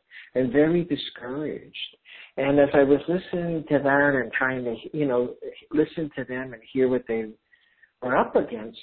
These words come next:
more and more and hear more connection, it occurred to me to speak to them of the deep, um, love and understanding that everybody's connected to. Another way of talking about mind. And, uh,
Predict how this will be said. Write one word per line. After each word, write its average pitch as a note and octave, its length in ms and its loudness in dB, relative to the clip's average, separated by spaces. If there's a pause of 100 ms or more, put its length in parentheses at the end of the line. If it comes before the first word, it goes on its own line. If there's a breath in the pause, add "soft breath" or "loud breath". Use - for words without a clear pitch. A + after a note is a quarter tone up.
more B2 360 -6
and A2 100 -12
more A2+ 180 -8
and A#2 100 -10 (260)
hear C#3 280 2
more A#2 240 -6
connection, C#3 440 -4
it B2+ 160 2
occurred A3+ 460 -2
to D#3+ 80 -2
me A2+ 480 -10 (640 loud breath)
to C#3 640 6 (200)
speak A2+ 340 -6
to C#3 100 0
them C3 260 -2
of B2 120 -2
the A#2+ 220 -4
deep, C#3+ 440 2
um, A#2 440 -4 (320 loud breath)
love C#3+ 340 2
and C3 140 0
understanding C3 840 -2
that A2+ 300 -4
everybody's B2 600 0 (140)
connected A#2 520 -6 (100)
to. - 140 -10 (720 loud breath)
Another D3+ 400 4
way C3 180 0
of B2 80 -2 (120)
talking A2+ 380 -10
about G#2+ 400 -8
mind. A#2 540 -6 (920 loud breath)
And, C#3+ 600 2
uh, C3 300 4